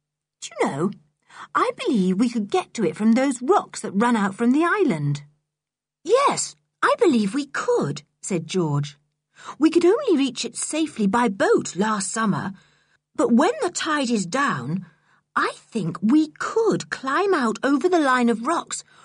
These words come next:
right to the wreck itself." "We'll try in about an hour," said Julian, feeling excited.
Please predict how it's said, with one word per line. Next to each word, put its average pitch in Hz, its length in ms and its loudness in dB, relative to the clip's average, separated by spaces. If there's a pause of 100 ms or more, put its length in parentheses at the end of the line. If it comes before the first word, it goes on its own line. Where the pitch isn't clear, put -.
(140)
right 285 360 2
to - 80 -10
the 214 140 0
wreck 240 380 0
itself." 285 720 -8 (1400)
"We'll 185 220 6
try 247 440 -4 (100)
in 180 100 -2
about 196 340 -2
an 202 220 -6
hour," 139 400 -2 (240)
said 180 240 -6
Julian, 156 480 -2 (220)
feeling 151 260 -4
excited. 165 680 -8